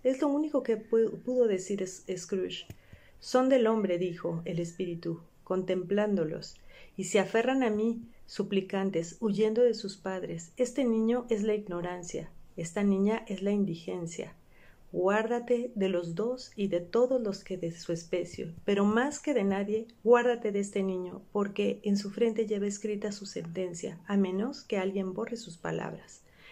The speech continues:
"Niégalo", exclamó el espíritu, señalando con el brazo extendido hacia la ciudad.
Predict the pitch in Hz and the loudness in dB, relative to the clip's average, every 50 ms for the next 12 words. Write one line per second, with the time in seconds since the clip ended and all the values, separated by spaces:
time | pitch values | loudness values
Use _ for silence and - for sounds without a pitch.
0 | - - _ - 214 226 254 294 311 320 302 254 196 160 151 160 - - 190 190 | -20 -12 _ 0 2 4 6 4 4 4 2 2 2 0 -2 -4 -6 -6 -6 -6
1 | - - 202 185 175 180 175 180 180 170 - - 202 185 180 185 180 180 175 170 | -4 -4 -4 -4 -4 -4 -4 -6 -6 -6 -6 -4 -4 -4 -4 -4 -8 -8 -8 -6
2 | - 190 185 185 175 175 175 180 185 180 180 185 180 180 175 165 170 175 180 180 | -4 -4 -4 -4 -6 -6 -6 -6 -8 -8 -6 -6 -6 -4 -4 -4 -4 -4 -6 -4
3 | - 185 - - - - 175 180 180 185 180 170 170 170 - 175 170 170 165 - | -6 -8 -8 -6 -6 -6 -4 -4 -2 -2 -2 -2 -4 -6 -8 -8 -6 -6 -8 -8
4 | 175 170 165 165 165 165 | -8 -8 -6 -6 -6 -8